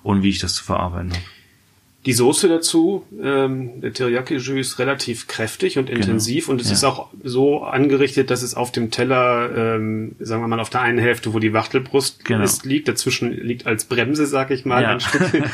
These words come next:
Speaker 1: <laughs>
Speaker 2: als, als Staudamm, ja,
Speaker 1: Ja.
Speaker 2: ein Stückchen von dem Lauch und dann in einer Zwiebel
Speaker 1: Genau.
Speaker 2: äh, ist dann nochmal die, ähm, Flügel und, und, ähm,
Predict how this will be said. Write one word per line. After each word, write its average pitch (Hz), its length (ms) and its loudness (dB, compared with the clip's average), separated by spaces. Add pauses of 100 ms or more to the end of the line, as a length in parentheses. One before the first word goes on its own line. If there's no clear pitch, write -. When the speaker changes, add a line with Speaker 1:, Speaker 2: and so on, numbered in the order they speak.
(120)
Speaker 1:
<laughs> - 220 -8
Speaker 2:
als, 131 240 0
als - 240 0
Staudamm, 160 600 2
ja, 120 180 2
Speaker 1:
Ja. 110 200 0 (120)
Speaker 2:
ein 131 240 2
Stückchen 139 340 -2
von 131 220 0
dem 120 140 2
Lauch 120 320 2
und 127 120 0
dann 123 240 0
in 127 300 -2
einer 123 480 0 (460)
Zwiebel 175 520 2 (200)
Speaker 1:
Genau. 107 360 -2 (120)
Speaker 2:
äh, 127 280 2
ist 127 180 0
dann 127 100 2
nochmal 120 300 0
die, 117 440 0
ähm, 110 320 -4
Flügel 123 540 2
und, 104 420 0
und, - 460 -4
ähm, 101 580 -2